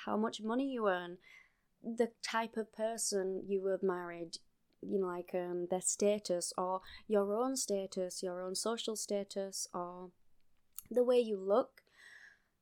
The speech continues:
These things do not make you worthy or valuable. And is acting in this way to achieve these, per-, you know, versions of success, is this a way of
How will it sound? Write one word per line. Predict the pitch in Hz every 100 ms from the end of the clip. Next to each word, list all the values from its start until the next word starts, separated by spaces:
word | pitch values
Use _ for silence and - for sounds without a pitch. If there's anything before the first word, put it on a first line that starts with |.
| -
These | 254 262
things | 247 233 220
do | 220
not | 202 196
make | 196 185
you | 208 196
worthy | 185 180 180 175 190 233 _ _ _ _
or | - 196
valuable. | 180 170 180 175 175 196 226 _ _ _ _ _ _ _ _ _ -
And | 208 208 208 202 - _ - _ _ _ _ _ -
is | 277 269 -
acting | 196 - - 226 262
in | 214 226
this | 226 -
way | 180 170 175 214 _ -
to | 202
achieve | 185 - - 190 208 196
these, | 202 196 196 185 - - _ -
per-, | 202 196 -
you | 214
know, | 185 185 185 _ _ _ _ _ _ _ -
versions | 202 202 202 202 196 190
of | 185
success, | - 185 - 190 208 - - - - _ _ _ _ _ _ _ _ _
is | 233 247
this | - 339 -
a |
way | 262 202 196 220
of | 220